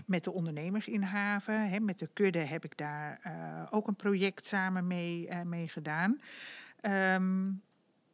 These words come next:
en ik gun hun ook een mooi winkelgebied.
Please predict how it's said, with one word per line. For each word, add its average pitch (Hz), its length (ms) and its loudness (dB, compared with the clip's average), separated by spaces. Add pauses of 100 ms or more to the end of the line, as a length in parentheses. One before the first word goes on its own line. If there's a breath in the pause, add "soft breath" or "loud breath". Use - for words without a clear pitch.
(120)
en 214 180 6
ik 240 120 4
gun 294 400 4
hun 208 340 6
ook 220 280 2
een 196 120 4
mooi 185 280 4
winkelgebied. 143 840 -4